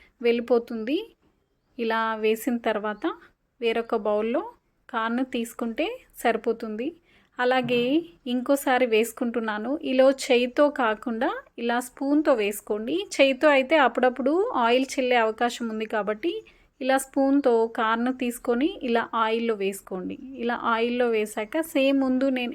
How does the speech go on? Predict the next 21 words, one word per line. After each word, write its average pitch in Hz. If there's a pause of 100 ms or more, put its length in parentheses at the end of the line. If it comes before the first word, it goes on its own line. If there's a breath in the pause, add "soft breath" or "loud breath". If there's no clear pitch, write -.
(120)
ఎలా 240
అయితే 254 (120)
చెప్పానో 226 (400 soft breath)
అదే 247 (120)
ప్రాసెస్లో 254 (180)
ఇలా 208 (160)
స్వీట్ 233
కార్న్ 220
అయితే 214 (140)
రెడీ 208 (120)
అయిపోయిందండి. 202 (360)
సింపుల్ 285 (140)
and 220 (180)
టేస్టీతో 220 (340)
రెస్టారెంట్లో 247 (200)
ఎలా 226
అయితే 214 (120)
చేస్తారో 208 (200)
అలాగే 208 (140)
సింపుల్గా 262 (400 loud breath)
మనం 226